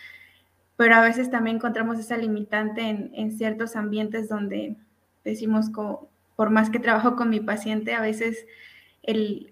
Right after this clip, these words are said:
el, esa casa donde vive es, es, es muy difícil, ¿no? El, el expresar, el, el,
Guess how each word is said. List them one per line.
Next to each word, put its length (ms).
el, 280
esa 260
casa 280
donde 240
vive 340
es, 340
es, 200
es 180
muy 140
difícil, 580
¿no? 180
El, 280
el 160
expresar, 800
el, 460
el, 640